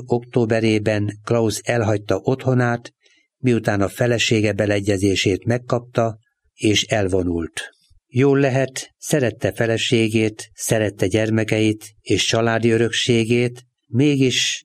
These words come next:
egyre inkább vágyakozott, hogy meghozza életének nagy áldozatát. Gyakran imádkozott így: „Uram Istenem, védj el magamtól,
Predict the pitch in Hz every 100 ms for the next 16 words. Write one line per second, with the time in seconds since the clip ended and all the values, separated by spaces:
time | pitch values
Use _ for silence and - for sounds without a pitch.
0 | _ - 135 135 127 123 123 120 113 104
1 | 101 110 110 104 110 107 104 - - -
2 | 98 107 127 - 127 110 110 117 - -
3 | 117 113 107 113 101 101 - 110 107 -
4 | 101 98 98 95 - 92 85 - - _
5 | _ _ _ _ - 131 156 151 143 139
6 | 131 123 117 113 117 110 107 - 117 98
7 | 95 92 - _ _ - 170 127 113 -
8 | - 101 95 90 80 - _ _ _ 101
9 | 127 143 143 131 107 104 107 98 95 104
10 | 98 92